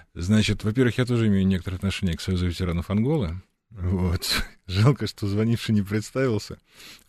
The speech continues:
Вполне возможно, что мы друг друга знаем. Значит, э, что касается, э, в-, советских наемников, ну, понимаете, ну, советские наемники для меня вообще какой-то, э, оксюморон.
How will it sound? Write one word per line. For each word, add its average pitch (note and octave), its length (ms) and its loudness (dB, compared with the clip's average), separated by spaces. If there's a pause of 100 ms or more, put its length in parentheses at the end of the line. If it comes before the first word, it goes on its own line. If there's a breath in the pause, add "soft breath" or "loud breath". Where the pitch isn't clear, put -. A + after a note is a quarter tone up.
Вполне F#2+ 220 0
возможно, G2+ 440 0
что - 160 -8
мы F#2 100 2
друг F#2+ 220 -2
друга E2+ 220 -4
знаем. - 340 -6 (880 loud breath)
Значит, D3 600 4 (220)
э, C3+ 460 4
что F3 200 2
касается, D3 800 2 (360)
э, A2+ 360 2 (240)
в-, A2 320 2
советских - 1080 0
наемников, C3 640 4
ну, B2+ 100 2
понимаете, C3+ 280 4
ну, C3 120 4
советские C#3+ 580 2
наемники C3+ 460 2
для A#2 120 2
меня B2 180 2
вообще B2 200 -2
какой-то, A#2+ 260 -2
э, G2+ 840 -4
оксюморон. C3 560 4